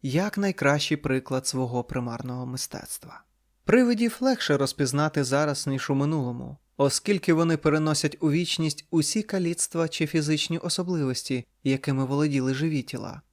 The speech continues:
Факт, що розчаровує тих, хто не вирізняється привабливою зовнішністю. Веснянки та бородавки, довгі носи та відсутні кінцівки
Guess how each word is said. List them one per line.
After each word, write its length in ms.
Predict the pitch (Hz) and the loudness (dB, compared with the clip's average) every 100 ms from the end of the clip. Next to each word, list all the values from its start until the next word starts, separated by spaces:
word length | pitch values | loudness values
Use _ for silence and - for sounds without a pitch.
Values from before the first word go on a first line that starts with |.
| _ | _
Факт, 480 | - 143 139 - | 0 2 2 -2
що 460 | - - 143 135 131 | -10 -2 2 4 4
розчаровує 720 | 165 147 - 180 139 127 123 | 0 -2 0 2 2 2 0
тих, 240 | 123 170 160 | 0 0 0
хто 460 | - - 143 131 - | -4 -2 2 2 2
не 160 | 147 | 2
вирізняється 600 | 147 147 143 143 123 - | 4 6 4 2 0 -2
привабливою 640 | - 131 131 135 127 131 135 | -4 -2 0 0 -2 -2 -2
зовнішністю. 760 | 139 120 120 - - - - - _ _ _ - | 0 -2 -4 -10 -10 -12 -14 -18 _ _ _ -2
Веснянки 680 | 139 139 - 180 175 151 | 2 2 2 2 2 0
та 120 | 143 | 0
бородавки, 800 | 127 131 160 175 156 - 139 127 123 _ | 0 2 4 4 2 0 -4 -4 -6 _
довгі 400 | 143 151 208 165 | 2 8 8 8
носи 320 | 165 156 - 185 | 6 4 2 2
та 120 | 160 | 4
відсутні 440 | 147 147 170 160 | 2 4 2 2
кінцівки 720 | 143 135 - 202 185 - - | 0 -2 -2 -4 -4 -8 -16